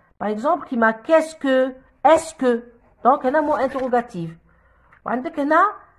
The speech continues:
هاي est-ce que كاينة, euh, mot interrogatif, وهنا est-ce que ديروهم هنايا. Ou que, qu'est-ce qui vous a encouragé, تاني, ديروهم. C'est-à-dire تكلاسو كاع les phrases interrogatives.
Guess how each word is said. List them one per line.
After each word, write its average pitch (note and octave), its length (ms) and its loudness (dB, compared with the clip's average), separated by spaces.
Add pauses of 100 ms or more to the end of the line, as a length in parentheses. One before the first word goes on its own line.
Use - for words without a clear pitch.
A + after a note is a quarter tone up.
(280)
هاي G3 260 -2
est-ce A#3 260 -6
que A3 80 -8
كاينة, G#3+ 560 -4
euh, G#3 180 -2
mot C4+ 160 0
interrogatif, A#3+ 720 -4
وهنا A3+ 180 -2 (160)
est-ce C#4 120 -8
que A#3+ 80 -4
ديروهم G#3+ 380 -4
هنايا. F3+ 520 0 (1200)
Ou C#4 100 -6
que, F4 420 -4 (1040)
qu'est-ce D#4+ 240 -8
qui D#4 140 -4
vous A#3+ 260 -2
a B3 240 0
encouragé, A#3+ 520 0
تاني, C4 380 -2
ديروهم. C#4+ 400 -4 (880)
C'est-à-dire D4 300 -8
تكلاسو D#4+ 480 -4
كاع G#4 260 0
les E4 140 -4
phrases - 340 0
interrogatives. F#3 580 -8